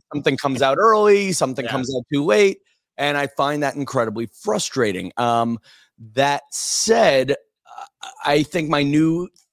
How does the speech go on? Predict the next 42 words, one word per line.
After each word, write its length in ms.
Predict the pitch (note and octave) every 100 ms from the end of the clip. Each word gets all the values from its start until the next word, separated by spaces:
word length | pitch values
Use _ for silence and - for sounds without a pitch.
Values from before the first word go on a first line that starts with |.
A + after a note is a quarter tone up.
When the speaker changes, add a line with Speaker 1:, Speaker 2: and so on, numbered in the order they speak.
| _
Speaker 2:
thing 280 | D3 C#3 C3+
is 340 | C#3 C3+ B2+
I'm 180 | B2 A#2+ -
aiming 480 | D#3+ G3 G3+ G3+ F#3
for 380 | - E3+ E3+ D#3
a 160 | D#3+ D3+
twenty-minute 760 | - - C#3 C#3+ D3+ B2+ A#2+ -
podcast, 640 | G#2+ F#2+ E2+ F#2 F2 F#2 _ _ _ -
and 220 | C3 A#2+
then 240 | C3+ C3+ -
at 180 | D3 E3
the 80 | E3+
twenty 360 | - - D#3 C#3+
mo-, 280 | C3 C3 -
minute 300 | D3 C3+ A#2+
mark, 300 | A#2+ A#2 -
I'll 120 | B2+ A#2
decide, 640 | A#2 - A2 G#2+ G#2 G2 _ _ _ _ _ _
"Eh, 220 | F#3+ G#3 G3
we're 160 | F#3
gonna 120 | D#3+
keep 220 | D#3 D3 G2+
going." 160 | F2+ - _ _
You 80 | D3+
know, 100 | C#3+
like, 160 | C#3 C3
but 140 | D3
I 80 | C3+
feel 180 | D#3+ F#3
like 140 | D#3+
if 80 | C#3
I 140 | D3
know 260 | C3+ D3 E3+
I 120 | E3+
have 280 | C#3+ D3 D3
an 120 | C#3 -
hour, 400 | C3 C#3 D3+ D3+
I 120 | C3
won't 260 | B2 C3 G#2+
get 160 | B2+
into 380 | B2+ B2+ - B2+
the, 680 | A#2 A#2 A2+ A2 A2 A2